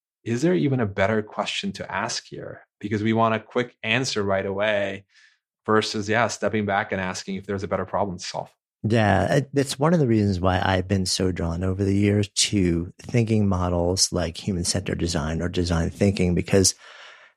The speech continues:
Speaker 2: they start assuming that they don't actually know the right question. This, they say, "Well, we think, like, this is the question at hand."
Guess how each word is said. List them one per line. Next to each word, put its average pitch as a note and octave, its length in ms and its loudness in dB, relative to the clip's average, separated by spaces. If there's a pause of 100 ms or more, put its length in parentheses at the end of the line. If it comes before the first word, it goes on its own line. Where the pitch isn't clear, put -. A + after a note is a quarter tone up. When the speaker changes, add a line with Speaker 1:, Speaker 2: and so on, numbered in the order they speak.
Speaker 2:
they A#2+ 120 2
start D3 720 2
assuming D3 440 2
that A2+ 140 4
they G#2+ 100 2
don't A2+ 300 4
actually G#2 380 0
know F#2 260 0
the E2+ 120 0
right E2+ 220 -2
question. E2+ 440 -6
This, A2 200 2
they B2+ 200 2
say, - 120 0
"Well, B2+ 240 4
we C3 80 4
think, A3 240 0
like, B2 180 2
this G#2+ 180 2
is F#2 100 0
the E2+ 80 -2
question F2+ 400 -4
at - 80 -6
hand." - 480 -2